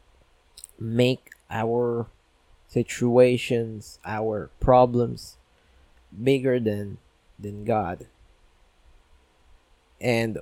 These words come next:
we, instead, we do it the opposite way, because we know that we have this big God who is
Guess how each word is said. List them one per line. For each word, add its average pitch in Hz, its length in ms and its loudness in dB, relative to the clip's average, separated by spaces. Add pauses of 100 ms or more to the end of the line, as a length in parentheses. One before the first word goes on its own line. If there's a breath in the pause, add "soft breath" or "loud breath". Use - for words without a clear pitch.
we, 123 460 -4 (320)
instead, 113 800 0
we 120 180 2
do 123 320 -2
it 120 200 0 (440)
the 110 160 -8
opposite 123 480 -2
way, 107 340 -6 (1120)
because 120 300 0
we 139 180 2
know 131 240 4
that 120 160 6
we 135 220 0
have 107 440 -2 (540)
this 120 560 -2 (600)
big 135 240 -2
God 120 460 2
who 107 200 -6
is - 380 -8